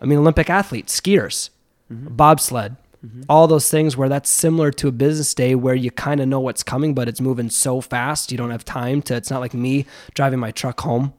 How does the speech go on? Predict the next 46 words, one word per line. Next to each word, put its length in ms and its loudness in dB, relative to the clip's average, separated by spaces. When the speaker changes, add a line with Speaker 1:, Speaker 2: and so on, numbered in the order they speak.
Speaker 1:
from 200 0
up 140 -2
to 80 -4
Shazy 320 -4
where 80 -2
you 60 -6
can 120 -12
see 140 -8
it 60 -4
coming. 320 -4
You 80 -8
can't 280 -8
see 140 -2
it 100 -6
coming, 300 -4
but 140 -8
you 80 -10
kinda 240 2
know 100 0
what 140 -6
to 80 -8
expect, 460 -6
but 140 -4
you've 180 -8
prepped 300 -2
it. 240 -6
Speaker 2:
Did, 80 -18
did, 260 -10
did 160 -12
you 80 -12
do 140 -4
it 80 -8
for 100 -14
sports 380 -14
at 80 -16
all? 120 -14
Speaker 1:
Um, 600 2
I 60 0
did 100 4
it 40 0
for 120 -2
hockey. 380 2
Speaker 2:
Yeah. 220 -10
Speaker 1:
Yep, 200 -2
big 160 0
games. 420 0